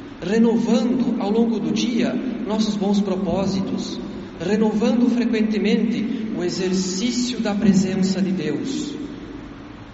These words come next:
confiando a Nosso Senhor cada ação importante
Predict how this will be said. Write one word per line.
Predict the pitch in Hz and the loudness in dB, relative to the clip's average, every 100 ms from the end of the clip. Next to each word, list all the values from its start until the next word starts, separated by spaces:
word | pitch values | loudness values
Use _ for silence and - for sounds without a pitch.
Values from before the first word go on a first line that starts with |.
| - - - | -18 -18 -6
confiando | 233 240 233 226 233 254 233 - - | 0 2 4 2 4 2 2 2 0
a | 180 | 0
Nosso | 202 196 - | 0 0 -2
Senhor | 202 180 226 233 - - - - | -2 0 2 2 0 -2 -4 -4
cada | 247 269 247 214 | -2 0 0 0
ação | - 247 240 | 0 0 2
importante | 233 226 202 180 208 254 220 - | 4 4 4 4 4 4 4 2